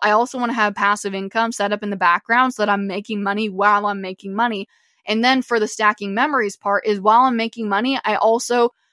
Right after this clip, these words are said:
want to be making memories with the people that I love. So that's my motto for twenty twenty-four is stacking income, stacking memories, okay?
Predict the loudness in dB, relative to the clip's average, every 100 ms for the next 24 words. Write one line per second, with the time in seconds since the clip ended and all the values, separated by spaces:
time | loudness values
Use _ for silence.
0 | _ 0 0 0 -2 0 0 0 -2 -4
1 | -2 -4 -4 -6 -6 -6 -4 -6 -6 -10
2 | -8 -6 -6 -4 -4 -2 -2 -2 -2 0
3 | 0 0 0 2 4 2 2 -4 -6 -6
4 | -6 -6 -10 -4 0 0 -2 0 0 0
5 | -4 -4 -4 -4 -2 -2 -2 2 0 0
6 | -8 -6 -8 -10 -12 -12 -6 0 2